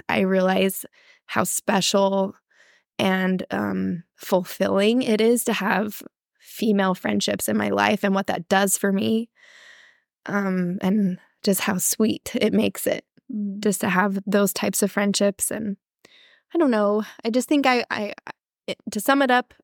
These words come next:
Speaker 1: I would be more gentle with hearts of boys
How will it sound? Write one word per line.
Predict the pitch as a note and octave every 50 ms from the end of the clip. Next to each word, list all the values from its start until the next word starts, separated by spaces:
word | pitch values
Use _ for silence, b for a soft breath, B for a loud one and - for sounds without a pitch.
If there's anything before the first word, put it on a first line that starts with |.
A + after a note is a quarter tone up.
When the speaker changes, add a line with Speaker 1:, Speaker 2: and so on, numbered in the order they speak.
| _ _ _ _ _ _ _ _ _ -
Speaker 1:
I | A#3 A#3+
would | A#3+ A#3+ G#3+ G3+
be | A3+ A3 G#3+ G#3+ G#3 G#3 G#3 A3 A3 C4 _ -
more | - G#3 G#3+ G#3+ G#3
gentle | F#3+ - F3+ F#3 F#3+ - - F#3+ F#3+ F#3
with | F#3 F#3 F#3+ F#3 - _ - _ _ b b b b b b b b b b b
hearts | - - - G3 F#3+ G3 - -
of | A3 G#3+ G3 F#3+
boys | F#3 F3+ F3+ F3+ E3 F#3 F#3 F#3+ F#3+ - - -